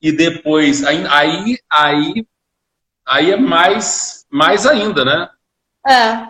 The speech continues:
Speaker 1: Aí colando os cacos, é porque ele cortava em mil pedaços, né?
Speaker 2: É. Nossa, e isso aqui que ele era craque, máquina de xerox colorido. Chegou uma vez, instalar uma máquina de xerox colorido na arte do J V.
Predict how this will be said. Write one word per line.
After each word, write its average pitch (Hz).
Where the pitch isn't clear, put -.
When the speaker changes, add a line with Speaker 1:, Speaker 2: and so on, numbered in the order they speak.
Speaker 1:
Aí 165
colando 165
os -
cacos, 147
é 156
porque 185
ele 185
cortava 160
em 156
mil 165
pedaços, 139
né? 127
Speaker 2:
É. 240
Nossa, 269
e 277
isso 269
aqui 349
que 370
ele 320
era 254
craque, 254
máquina 262
de -
xerox 233
colorido. 208
Chegou 269
uma 277
vez, 262
instalar 262
uma 262
máquina 254
de 254
xerox 247
colorido 247
na 233
arte 247
do 240
J 240
V. 214